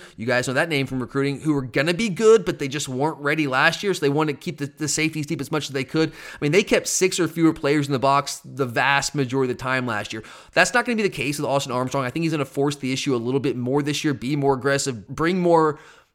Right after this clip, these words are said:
pressure packages, and try to force that issue and,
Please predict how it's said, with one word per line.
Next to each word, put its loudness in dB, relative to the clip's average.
pressure 2
packages, 2
and -2
try -2
to -4
force 0
that 0
issue -2
and, -4